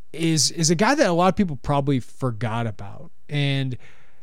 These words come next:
the one reason I kept bringing up his name, and you've heard me in the wide receiver discussion with Joey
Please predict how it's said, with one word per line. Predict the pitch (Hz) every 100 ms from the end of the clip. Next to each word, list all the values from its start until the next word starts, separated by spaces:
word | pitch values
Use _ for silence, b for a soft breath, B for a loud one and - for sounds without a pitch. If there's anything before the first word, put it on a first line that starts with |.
| b -
the |
one | 165 254 320
reason | 302 214 190
I | 170
kept | 214 - 196
bringing | 143 147 170 170
up | 160 156
his | 123
name, | 131 151 185 147
and |
you've | 131 117
heard | - 202 170
me | 156 180
in | 170
the | 135
wide | 139 151
receiver | 143 - 165 151
discussion | 135 - 135 127 135
with | 117
Joey | 117 139 170 147 123